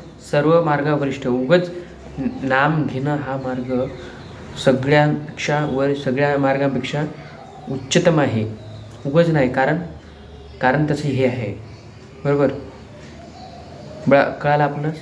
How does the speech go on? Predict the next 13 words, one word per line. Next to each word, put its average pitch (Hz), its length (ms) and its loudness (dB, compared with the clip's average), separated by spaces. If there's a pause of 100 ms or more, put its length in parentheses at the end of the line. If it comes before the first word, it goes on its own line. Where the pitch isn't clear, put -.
(640)
सर्व 147 220 4
उ-, 139 180 0 (800)
सर्व 147 180 0
मार्ग 143 240 4
वरिष्ठ, 131 380 0 (760)
येथे 139 280 4
काही 170 260 4
कष्ट 147 280 -2
लग-, 131 440 -2
लागती. 117 640 0 (720)
तर 147 180 8 (600)
याच-, 131 300 -2
या 143 380 2